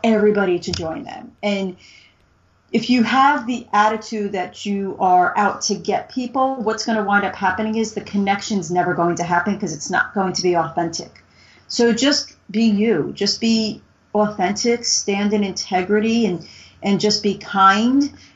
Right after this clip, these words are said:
And, um, just, again, you know, approach people. Another, um, exercise I give my team all the time, too, is, um,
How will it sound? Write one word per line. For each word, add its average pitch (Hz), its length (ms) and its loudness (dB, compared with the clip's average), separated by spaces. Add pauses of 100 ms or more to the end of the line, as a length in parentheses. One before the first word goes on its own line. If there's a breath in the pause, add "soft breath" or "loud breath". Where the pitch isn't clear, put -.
(140)
And, 208 560 2
um, 208 400 4
just, - 360 -2
again, 233 420 0
you 247 60 0
know, 240 160 0
approach 254 420 -4
people. 170 400 -2
Another, 214 800 2
um, 190 220 2
exercise 202 600 0
I 180 120 2
give 190 380 -4 (560 soft breath)
my 190 220 2
team 339 260 0
all 247 100 2
the 214 100 -4
time, 208 240 0
too, 226 240 -2
is, 214 400 -2
um, 190 460 0